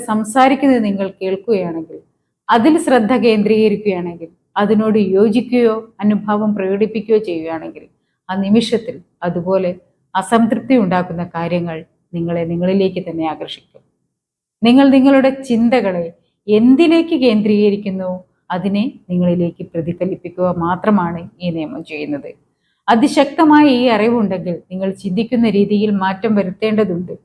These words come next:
നിങ്ങളുടെ ജീവിതത്തിലെ ഏത് സാഹചര്യത്തെയും ഏത് സംഭവത്തെയും നിങ്ങൾ പരിപൂർണമായി മാറ്റിയെടുക്കാനാവൂ. ആളുകൾക്ക് അവർ വേണമെന്ന് ആഗ്രഹിക്കുന്ന കാര്യങ്ങൾ ലഭിക്കാത്തതിൻ്റെ ഒരേ ഒരു കാരണം അവർ വേണമെന്ന് ആഗ്രഹിക്കുന്ന കാര്യത്തേക്കാൾ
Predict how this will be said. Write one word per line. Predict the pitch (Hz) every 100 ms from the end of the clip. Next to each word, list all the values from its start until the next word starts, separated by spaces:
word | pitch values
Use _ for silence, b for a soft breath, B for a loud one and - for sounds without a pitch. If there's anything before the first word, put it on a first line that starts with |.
| _ _ _
നിങ്ങളുടെ | - 180 175 175
ജീവിതത്തിലെ | 196 202 208 214 196 190
ഏത് | 214 233 262 -
സാഹചര്യത്തെയും | 185 190 185 175 180 180 170 - _ _ - 196
ഏത് | 208 208
സംഭവത്തെയും | 202 190 233 226 220 180 170 - _
നിങ്ങൾ | 175 180 165
പരിപൂർണമായി | 175 170 170 190 196 180 170 170 175 _ _ _ _
മാറ്റിയെടുക്കാനാവൂ. | 170 165 - 156 139 - 156 139 139 - _ _ _ _ _ -
ആളുകൾക്ക് | 196 220 240 247 240 180 175 - _ 220
അവർ | 240 208 202
വേണമെന്ന് | 214 254 262 240 214
ആഗ്രഹിക്കുന്ന | 202 208 208 208 208 208
കാര്യങ്ങൾ | 190 185 196 208 180
ലഭിക്കാത്തതിൻ്റെ | 156 180 220 202 202 196 190 170
ഒരേ | 170 202
ഒരു | 214 180
കാരണം | 170 160 170 160 160 _ _ _ _
അവർ | 165 185 175 175
വേണമെന്ന് | 190 262 247 208 196
ആഗ്രഹിക്കുന്ന | 180 185 185 185 180 180
കാര്യത്തേക്കാൾ | 165 170 175 180 180 185